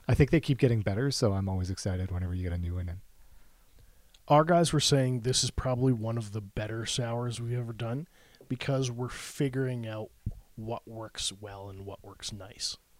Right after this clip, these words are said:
Speaker 1: Well, is it difficult to make sours?
Speaker 2: I think it's difficult to make sours well. I think there's a lot of variables, and if you don't know what you're doing, you could really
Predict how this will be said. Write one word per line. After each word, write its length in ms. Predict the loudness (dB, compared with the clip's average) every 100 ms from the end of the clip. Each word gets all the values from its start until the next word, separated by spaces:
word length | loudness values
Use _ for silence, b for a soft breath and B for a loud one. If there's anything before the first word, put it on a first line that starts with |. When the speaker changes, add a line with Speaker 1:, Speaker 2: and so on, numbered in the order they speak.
| -12
Speaker 1:
Well, 640 | -4 4 10 10 10 6 0 6
is 160 | 8 8
it 160 | 8
difficult 440 | 8 8 6 2 2
to 80 | 2
make 160 | 2
sours? 560 | 0 -4 -4 -10 -12 -14 -20 _ -20 b b b b
Speaker 2:
I 80 | 4
think 180 | 4
it's 120 | 2 4
difficult 460 | 4 4 0 0
to 80 | 0
make 200 | -2 0
sours 540 | -2 -2 -4 -6 -8 -12
well. 360 | -8 -8 -8 -12 -20 _ b b b b b
I 60 |
think 200 | -2 0
there's 180 | 0 0
a 40 | 2
lot 140 | 2
of 80 | 0
variables, 640 | -4 -2 0 2 4 2
and 80 | 0
if 160 | -4 -8
you 80 | -12 -14 _ b b _
don't 200 | 2 2
know 80 | 6
what 200 | 4 4
you're 60 | 0
doing, 420 | -2 0 2 0 -2
you 100 | -6
could 180 | -10
really 280 | -10 -10 -10